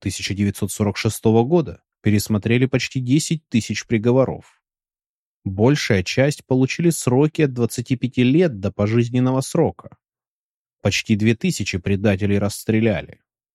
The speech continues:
В газетах подробно описывали все преступления и прегрешения предателей Родины. Но власть не только карала. В том числе среди пересмотренных дел встречались такие,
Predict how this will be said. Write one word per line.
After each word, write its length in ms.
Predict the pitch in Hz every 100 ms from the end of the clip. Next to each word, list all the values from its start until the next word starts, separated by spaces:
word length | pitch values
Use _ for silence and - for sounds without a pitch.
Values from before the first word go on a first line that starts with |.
| _ _ _ _ -
В 80 | 104
газетах 420 | 123 151 185 170
подробно 500 | 196 170 160 165 175
описывали 580 | 175 - 117 - 139 117
все 340 | - - 113
преступления 840 | 117 113 - 95 - 123 156 104 85
и 160 | 117
прегрешения 760 | - 139 143 170 - 214 202 185
предателей 580 | 180 175 175 - 170 165
Родины. 440 | 123 78 76 90 _ _ _ _ _ _ _ _ _ _ _ _ _
Но 280 | 107 113 165
власть 460 | 156 113 101 101 -
не 100 | 117
только 320 | 110 98 107
карала. 540 | - 139 104 73 - _ _ _ _ _
В 140 | - -
том 240 | 143 202
числе 400 | - 165 107 127
среди 320 | 135 135 139
пересмотренных 800 | 139 151 147 131 135 147 147 117
дел 340 | 95 95 98 117
встречались 640 | - 104 98 110 107 -
такие, 600 | 120 - - 202 131